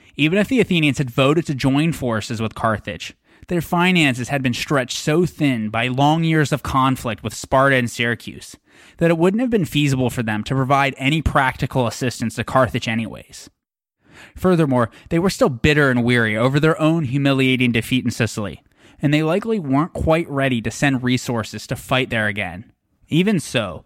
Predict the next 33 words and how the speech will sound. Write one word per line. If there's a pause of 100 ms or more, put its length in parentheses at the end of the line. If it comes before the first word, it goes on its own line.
(300)
the
Athenians
maintained
diplomatic
relations
with
the
Carthaginians (240)
in
a
sort
of (120)
"the
enemy
of
my
enemy
is
my
friend"
situation. (960)
The
following
year, (180)
in
the
spring
of
four
oh
six
B
C,